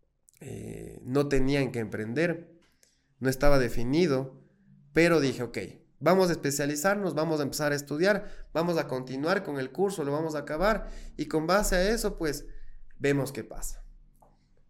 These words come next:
Tuve la oportunidad, eh, gracias a Dios, a la vida,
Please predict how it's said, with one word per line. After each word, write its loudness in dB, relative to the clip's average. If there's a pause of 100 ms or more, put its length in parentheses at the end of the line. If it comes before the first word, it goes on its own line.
(120)
Tuve 6
la 8
oportunidad, 4
eh, -8
gracias 0
a -4
Dios, 0
a 0
la -4
vida, -4